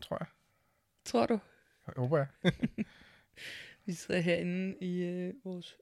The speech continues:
Speaker 2: hule og prøver at gøre det så godt for lyden som muligt, men altså, nu må vi se.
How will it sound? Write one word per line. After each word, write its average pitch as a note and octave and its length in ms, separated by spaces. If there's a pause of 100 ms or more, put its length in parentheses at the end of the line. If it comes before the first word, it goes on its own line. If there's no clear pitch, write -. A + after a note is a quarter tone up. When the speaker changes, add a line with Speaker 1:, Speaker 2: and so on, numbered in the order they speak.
Speaker 2:
hule G#3+ 480 (720)
og E3+ 100
prøver F#3 320
at E3+ 360
gøre F3+ 140
det E3+ 100
så E3+ 300 (1000)
godt - 180
for - 120
lyden G3 320
som F3+ 120
muligt, F#3+ 440
men F#3 180
altså, F3+ 160
nu F#3 100
må G3+ 100
vi G3 60
se. G3 200